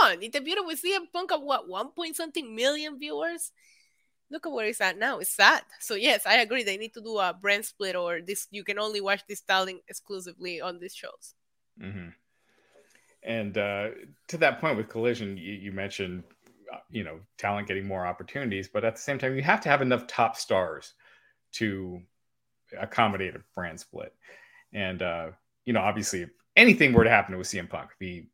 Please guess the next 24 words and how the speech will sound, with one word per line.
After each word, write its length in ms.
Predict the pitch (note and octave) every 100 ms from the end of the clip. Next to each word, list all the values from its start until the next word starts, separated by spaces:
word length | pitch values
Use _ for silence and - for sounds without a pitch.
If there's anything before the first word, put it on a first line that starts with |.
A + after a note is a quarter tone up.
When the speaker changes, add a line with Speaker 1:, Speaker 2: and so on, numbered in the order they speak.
| _ _
Speaker 2:
he 60 | G2
decided 440 | F#2 - F#2+ F2
he 80 | F#2+
didn't 160 | F2+ F2
wanna 160 | E2+
come 520 | F2+ F3 E3+ D3 C3 A2
or 360 | G2 F2+ F2+
he 80 | G2
got 180 | F#2 E2+
hurt 300 | B2+ C3+ A#2
or 80 | G#2+
something, 500 | G#2 F#2 - E2+ E2+ - - - - -
uh, 200 | E2+ - - _ _ _ _ _ A2
do 120 | G#2
you 140 | B2+ A#2
have 260 | A#2 A2
enough 280 | G#2+ G2 - -
stars 420 | - - G#2+ G2 G2
at 80 |
the 100 | F2+
top 380 | E2 F#2 E2 - _ _
Speaker 1:
Yeah. 60 | - - -
Speaker 2:
to 100 | A2+
split 480 | - - A#2 G2+